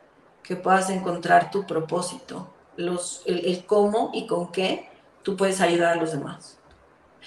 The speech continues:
Por-, porque como, como ya lo viviste, como ya lo, lo, lo, lo, lo aplicaste en ti,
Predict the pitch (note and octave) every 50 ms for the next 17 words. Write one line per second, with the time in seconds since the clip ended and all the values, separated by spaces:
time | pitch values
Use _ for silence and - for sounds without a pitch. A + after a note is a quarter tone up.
0 | - - - - G#3+ G#3+ G#3+ - - - - - - F#3 F#3+ A#3 A3 A3+ A3 G#3+
1 | G3+ F#3 - - - - - - - - - - - _ - - _ _ _ _
2 | _ _ _ _ _ _ _ - A3 A3 A3 A3 A3 G#3 - - G#3 G3+ G#3 G#3
3 | G#3 A3 A3+ A#3+ C4 C4 B3 G#3+ G3+ F#3+ - B3 - - - C#4+ - - G3+ G3
4 | F#3 F#3 F3+ F#3+ F#3 F#3+ G3+ A3 A3+ A3+ A3 G#3+ - - F#3+ F#3 F#3 F#3 F#3 F#3
5 | - F#3 F3+ F#3 F#3 F#3 F#3 - - - - F3 F#3 F#3 F#3 F#3 F3+ F3+ F3+ F3
6 | E3+ D#3+ - - - - - - - _ _ _ _ _ _ _ - F#3 G3+ G3+
7 | F#3+ G3+ G3+ F#3+ F3+ - G#3 G3+ G#3+ G#3 - - A3 G#3+ G3 F#3 F#3 G3 A3 C4
8 | G#4+ -